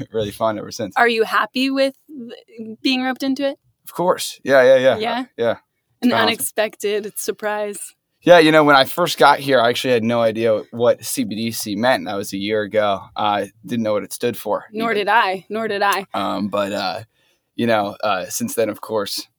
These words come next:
Speaker 1: it's been a long journey, but, uh, but
Speaker 2: Yeah.
Speaker 1: central bank digital currencies has become, you know, a passion of mine, actually.
Speaker 2: Dude, it's so, it's a hot topic. So recently,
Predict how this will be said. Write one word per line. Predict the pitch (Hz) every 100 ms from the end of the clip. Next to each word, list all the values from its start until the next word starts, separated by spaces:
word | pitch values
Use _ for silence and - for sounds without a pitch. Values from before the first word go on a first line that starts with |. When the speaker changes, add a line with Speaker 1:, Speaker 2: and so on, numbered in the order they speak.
| _
Speaker 1:
it's | -
been | 120 104
a |
long | 107 104 98
journey, | 98 113 107 98 98 -
but, | 107 95
uh, | 90 95 95 -
but | 226
Speaker 2:
Yeah. | 202 254
Speaker 1:
central | 254 190
bank | - 98
digital | 107 104 95
currencies | - 113 101 101
has | 90
become, | - - 110 101 98 -
you | 110
know, | 104 -
a | -
passion | - 95 98 -
of | 92
mine, | 78 73 82
actually. | 90 - - 76 - _
Speaker 2:
Dude, | 220 208
it's | - 220
so, | 269 247 -
it's | 233
a | 240
hot | 233 220 196
topic. | 185 160 147 160
So | - - 202 196 196
recently, | 185 220 226 - 226 202 202 190 185